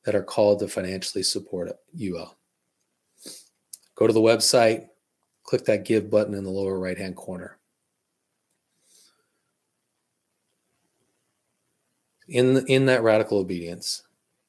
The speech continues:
you know, for, for us at U L, if we have to, uh, stop doing something, if we have to take on more, if we have to call things out, uh,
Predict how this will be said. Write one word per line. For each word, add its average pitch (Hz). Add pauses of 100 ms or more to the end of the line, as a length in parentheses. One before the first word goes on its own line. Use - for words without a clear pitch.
(100)
you 98
know, 90 (580)
for, 101
for 104
us 107
at 107
U 95
L, 82 (280)
if -
we 127
have 120
to, 101 (540)
uh, 110 (100)
stop 127
doing 110
something, 90 (240)
if 104
we 117
have 107
to 104
take 120
on 110
more, 92 (560)
if -
we 113
have 107
to 101 (520)
call 135
things 104
out, 85 (460)
uh, -